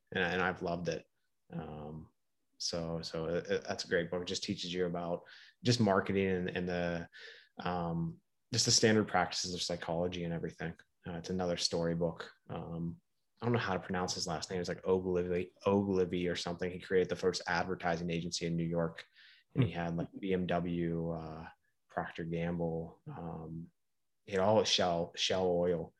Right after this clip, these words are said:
Speaker 1: he had all these huge companies, and he was turning some down, and he was, tells you why he turned them down and how he selected his clients. So it's just super interesting.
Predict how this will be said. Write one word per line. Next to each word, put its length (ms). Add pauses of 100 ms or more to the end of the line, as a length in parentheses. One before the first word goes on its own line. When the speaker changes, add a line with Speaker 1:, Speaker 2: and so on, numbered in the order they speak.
(100)
Speaker 1:
he 100
had 40
all 80
these 140
huge 240
companies, 400
and 100
he 20
was 100
turning 300
some 220
down, 200
and 100
he 80
was, 100
tells 280
you 120
why 240
he 60
turned 260
them 100
down 300
and 160 (440)
how 120
he 80
selected 400
his 120
clients. 440
So 80
it's 80
just 160
super 240
interesting. 500